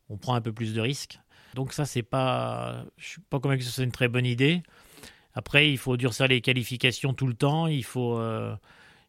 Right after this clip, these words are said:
il faut avoir, prendre du recul sur le, le, le ch-, le, le niveau de son cheval, le niveau du cavalier. Euh,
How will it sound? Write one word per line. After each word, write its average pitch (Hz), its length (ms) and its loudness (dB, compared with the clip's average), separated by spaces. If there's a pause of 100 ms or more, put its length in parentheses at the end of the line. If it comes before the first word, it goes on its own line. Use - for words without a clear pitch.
(140)
il 127 120 -8
faut 131 220 4
avoir, 139 280 4
prendre 151 280 6
du 147 80 8
recul 147 320 4
sur 127 200 0
le, - 420 -2 (100)
le, 120 480 -2
le 123 240 -4
ch-, - 220 -8
le, 117 640 -4
le 120 180 -4
niveau 143 260 8
de 139 60 0
son 131 180 -2
cheval, 120 400 -6
le 117 80 -10
niveau 123 220 -4
du 120 140 -8
cavalier. 120 540 -6 (840)
Euh, - 60 -20